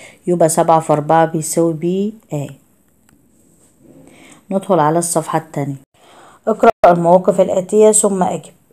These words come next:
ادخر محمد عشر أمثال ما ادخرها أخوه تامر، فإذا كان ما ادخره محمد بيساوي تسعين،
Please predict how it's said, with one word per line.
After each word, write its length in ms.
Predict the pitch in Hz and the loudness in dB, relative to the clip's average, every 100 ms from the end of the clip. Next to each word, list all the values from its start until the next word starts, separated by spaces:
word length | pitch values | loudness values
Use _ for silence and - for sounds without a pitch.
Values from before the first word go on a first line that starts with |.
| - | -12
ادخر 440 | 180 208 208 185 | 0 0 2 0
محمد 420 | 170 196 190 180 | -2 -4 0 2
عشر 380 | 180 202 196 - | 2 2 0 -2
أمثال 600 | 175 151 - 190 202 202 | -6 -2 2 4 4 2
ما 60 | 180 | -2
ادخرها 580 | 185 175 175 175 180 170 | 0 -2 0 2 2 2
أخوه 220 | 180 185 | -2 -4
تامر، 300 | 180 165 160 - _ _ - - _ | -2 -4 -6 -18 _ _ -20 -20 _
فإذا 320 | - 208 214 | 4 4 4
كان 300 | 190 214 208 | 2 2 2
ما 120 | 185 185 | 2 0
ادخره 540 | 180 180 175 180 180 | 2 0 2 4 4
محمد 600 | 165 - 180 185 185 165 | 0 -2 -2 0 0 0
بيساوي 540 | 170 165 - 175 180 | -4 -2 2 4 4
تسعين، 480 | 175 180 - 156 143 | 0 -2 -2 -4 -8